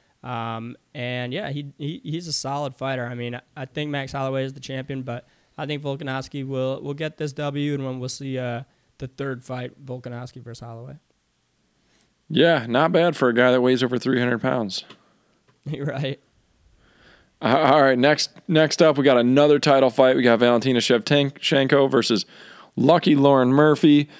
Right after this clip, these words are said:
Speaker 2: Um, you know me, huge Lauren Murphy fan. Gonna be tough for me to make a, make a call here. What do you got for this fight?
Speaker 1: Yeah, I mean, we got, <laughs> what was the lines on this one?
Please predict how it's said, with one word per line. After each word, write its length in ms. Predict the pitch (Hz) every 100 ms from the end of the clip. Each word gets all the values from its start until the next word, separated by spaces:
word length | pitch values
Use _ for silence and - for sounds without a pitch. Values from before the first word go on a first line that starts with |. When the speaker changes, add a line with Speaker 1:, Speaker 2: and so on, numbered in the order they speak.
| - - _ _ _
Speaker 2:
Um, 360 | 123 123 120 120
you 120 | 143
know 120 | 160
me, 340 | 156 151 147 139 127
huge 380 | - 170 160 139
Lauren 240 | 147 139
Murphy 280 | 139 131 135
fan. 440 | - 131 123 123 120 - _ _ _ _ _ _
Gonna 160 | 143 151
be 120 | 139
tough 280 | - 143 127
for 120 | 135
me 240 | 131 127
to 60 | 123
make 240 | 123 117
a, 60 | 135
make 240 | 120 127
a 60 | 113
call 300 | - 135 120
here. 340 | 123 123 113 - _
What 120 | -
do 80 | 143
you 60 | 131
got 200 | 135 123
for 100 | 117
this 200 | 113 -
fight? 280 | 104 101 - - - _ _ _ _ -
Speaker 1:
Yeah, 380 | 190 170 135 123 _
I 60 | 147
mean, 240 | 156 143
we 80 | 165
got, 260 | 175 151 - 139 - _ _
<laughs> 540 | _ _ _ _ _ -
what 140 | 175
was 100 | 208
the 100 | 196
lines 280 | 180 185 185
on 100 | 185
this 180 | 180 -
one? 300 | 190 180